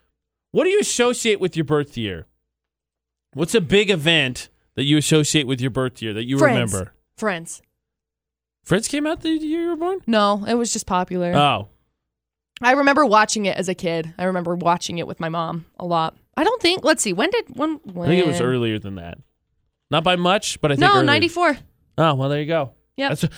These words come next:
Speaker 1: that's a good thing to attach to, McCall.
Speaker 2: Thank you.
Speaker 1: What, uh, what, what's your memory of your birthday? You can comment on our social media, Utah's V F X. Text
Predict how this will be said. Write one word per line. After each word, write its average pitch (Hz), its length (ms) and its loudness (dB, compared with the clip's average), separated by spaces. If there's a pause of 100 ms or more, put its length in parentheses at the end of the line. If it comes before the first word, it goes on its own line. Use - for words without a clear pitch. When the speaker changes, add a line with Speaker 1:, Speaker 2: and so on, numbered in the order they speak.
(240)
Speaker 1:
that's 269 200 6
a 262 60 6
good 277 300 4
thing 262 180 4
to 208 120 2
attach 180 460 2
to, 151 140 0
McCall. 117 460 -4
Speaker 2:
Thank 381 180 -8
you. 349 200 -4 (320)
Speaker 1:
What, 190 400 0
uh, 190 280 2
what, 208 300 -2
what's 202 260 -2
your 202 80 0
memory 190 360 2
of 156 100 2
your 165 120 4
birthday? 147 320 2
You 143 80 2
can 135 80 -8
comment 160 280 4
on 156 100 4
our 143 80 0
social 143 360 0
media, 139 180 0
Utah's 131 500 -2
V 123 340 -8
F 127 300 -2
X. 143 380 -4
Text - 460 -6